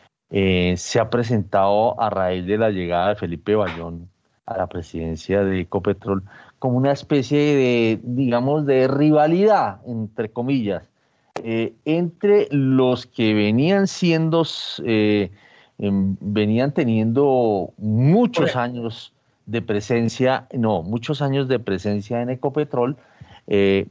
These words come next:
Speaker 1: pues, eh, como dicen por ahí, el, eh, habían pagado la membresía, ¿no? Es decir,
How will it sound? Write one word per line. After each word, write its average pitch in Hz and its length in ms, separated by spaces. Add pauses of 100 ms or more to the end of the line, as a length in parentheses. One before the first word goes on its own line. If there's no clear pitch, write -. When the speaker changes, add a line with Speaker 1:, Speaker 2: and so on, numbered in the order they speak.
(120)
Speaker 1:
pues, 117 320
eh, 98 480
como 95 260
dicen 117 280
por 120 160
ahí, 113 320 (360)
el, 95 420
eh, 92 520 (240)
habían 107 400
pagado 123 960 (320)
la 113 180
membresía, 110 880 (160)
¿no? 101 480
Es 104 160
decir, 117 400